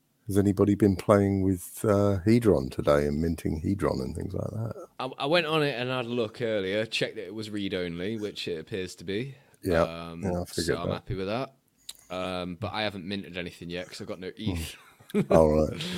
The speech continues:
Speaker 2: I need to buy some eth, um, but I don't get paid till
Speaker 1: Hmm.
Speaker 2: Monday, so I'm just gonna do it then.
Speaker 1: Ah.
Speaker 2: Um, but
Speaker 1: Yeah,
Speaker 2: I'm,
Speaker 1: cool.
Speaker 2: I'm gonna claim everything. I mean, the gas has been really cheap today as well. I've
Speaker 1: It's
Speaker 2: seen it
Speaker 1: been
Speaker 2: at, like,
Speaker 1: pretty good,
Speaker 2: twenty,
Speaker 1: isn't it?
Speaker 2: thirty gwei all day.
Speaker 1: Yeah.
Speaker 2: Pretty much.
Speaker 1: Yeah.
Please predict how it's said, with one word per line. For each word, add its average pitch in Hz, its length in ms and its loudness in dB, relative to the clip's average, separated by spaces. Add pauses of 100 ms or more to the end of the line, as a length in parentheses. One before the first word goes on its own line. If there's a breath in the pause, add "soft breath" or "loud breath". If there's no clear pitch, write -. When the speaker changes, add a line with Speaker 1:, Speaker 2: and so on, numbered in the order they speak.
(140)
Speaker 2:
I 110 80 -4
need 117 160 0
to 107 80 -12
buy 107 160 -2
some 95 220 -4
eth, 107 440 -4
um, 95 340 -6 (100)
but 85 60 -8
I 92 60 -6
don't 98 120 -4
get 92 140 -10
paid 98 200 -8
till - 120 -4
Speaker 1:
Hmm. 95 80 -2
Speaker 2:
Monday, 92 280 -6
so 92 140 -12
I'm 90 100 -10
just 90 140 -14
gonna 90 100 -10
do 90 120 -8
it 87 100 -8
then. 92 180 -4
Speaker 1:
Ah. 71 160 -8 (600 loud breath)
Speaker 2:
Um, 90 280 -2
but 104 140 0
Speaker 1:
Yeah, 110 100 0
Speaker 2:
I'm, 120 80 0
Speaker 1:
cool. 127 120 2
Speaker 2:
I'm 143 140 4
gonna 131 160 2
claim 117 320 0
everything. 110 400 -6
I 110 80 -8
mean, 135 160 0
the 117 80 -2
gas 135 300 -4
has 110 100 -10
been 101 180 -6
really 110 220 -4
cheap 135 320 -8
today 95 280 -8
as 98 120 -10
well. 113 160 -2
I've 101 80 -6
Speaker 1:
It's 101 140 0
Speaker 2:
seen 123 80 -2
it 117 60 0
Speaker 1:
been 113 80 8
Speaker 2:
at, 98 40 2
like, - 60 -2
Speaker 1:
pretty 104 160 6
good, 110 80 6
Speaker 2:
twenty, 104 140 8
Speaker 1:
isn't 98 140 2
it? 95 40 4
Speaker 2:
thirty 101 180 -4
gwei 113 300 -2
all 101 140 -4
day. 107 360 -4 (460)
Speaker 1:
Yeah. 104 180 2
Speaker 2:
Pretty 95 180 -4
much. 104 520 -8 (800 soft breath)
Speaker 1:
Yeah. 87 180 4